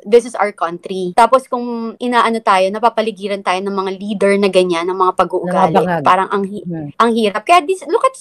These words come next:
Speaker 1: look at what's happening now. Di ba? Parang, so, hindi mo gusto, eto gagawin natin.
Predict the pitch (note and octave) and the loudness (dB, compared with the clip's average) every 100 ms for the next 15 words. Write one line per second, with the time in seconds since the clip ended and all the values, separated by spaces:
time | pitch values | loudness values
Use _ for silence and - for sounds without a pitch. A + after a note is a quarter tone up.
0 | - _ - G4+ A#4 A4 _ _ - D4+ | -20 _ -10 -4 -2 -4 _ _ -2 -2
1 | - C4+ A#3 A3+ A3+ G3+ E3 D#3+ D3 C#3 | 0 0 0 -2 -4 -6 -4 -4 -4 -6
2 | - A3 A#3+ - B3 A#3+ A#3+ - A#3 A3+ | -4 -2 0 2 2 2 -4 -4 -2 -2
3 | C#4 D#4+ C#4 D#4+ - A3 G#3 G3 F#3+ F3 | -2 -4 -4 -6 0 2 2 -2 -4 -4
4 | D#3+ E3 E3 D3+ D3 E3 D#3 | -4 -6 -8 -10 -6 -6 -6